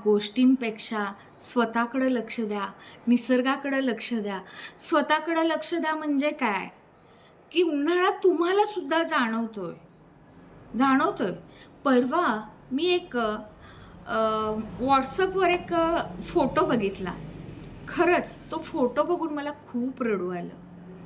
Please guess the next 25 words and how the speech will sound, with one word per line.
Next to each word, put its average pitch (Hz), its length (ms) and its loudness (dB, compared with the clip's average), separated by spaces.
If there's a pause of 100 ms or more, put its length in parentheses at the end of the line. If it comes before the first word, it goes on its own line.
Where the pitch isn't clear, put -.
(260)
बघा, 214 260 -2
निसर्ग 330 480 2
तुम्हाला 330 220 0
भरभरून 269 520 2
द्यायला 202 280 0
बसलाय - 360 -12 (640)
आणि 214 160 -2 (100)
तुम्हीच 233 360 0
त्याचा 240 220 -4
नाश 185 360 -4
करायला 180 180 -6
लागलाय, - 320 -14 (360)
असं 233 280 -2
ते 285 60 -4
चित्र 214 340 -6
होतं. 180 320 -6 (540)
मी 403 140 4
सांगते 269 720 0
ते 254 100 2
चित्र 214 360 -6
कसं 214 500 -6
होतं, 196 240 -10 (140)
फक्त - 260 -8
इमॅजिन 185 580 0
करा. 175 320 -10